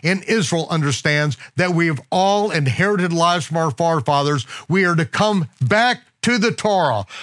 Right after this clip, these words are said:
of which no one is allowed to add one single commandment or subtract one single commandment. We are to listen to the prophet. We must shema him.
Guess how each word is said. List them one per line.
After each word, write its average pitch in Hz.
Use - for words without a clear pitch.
of 180
which 202
no 190
one 240
is 175
allowed 180
to -
add 214
one 220
single 226
commandment 202
or 226
subtract 220
one 151
single 127
commandment. 123
We 233
are 220
to 190
listen 226
to 170
the 226
prophet. 214
We 226
must 214
shema 226
him. 120